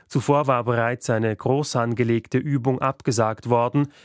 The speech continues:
an der rund siebzehntausendfünfhundert U-S-Soldaten teilnehmen sollten. U-S-Präsident Donald Trump hatte nach seinem Treffen mit dem nordkoreanischen Machthaber Kim Jong-un angekündigt,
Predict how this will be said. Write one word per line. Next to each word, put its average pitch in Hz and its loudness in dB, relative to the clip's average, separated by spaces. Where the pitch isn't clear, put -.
an 127 0
der 131 2
rund 127 -2
siebzehntausendfünfhundert 120 0
U-S-Soldaten 120 0
teilnehmen 120 0
sollten. 113 0
U-S-Präsident 131 0
Donald 101 -4
Trump 127 -2
hatte 139 -2
nach 127 -2
seinem 123 0
Treffen 127 -2
mit 123 0
dem 117 0
nordkoreanischen 120 -2
Machthaber 120 0
Kim 123 0
Jong-un 131 0
angekündigt, 127 0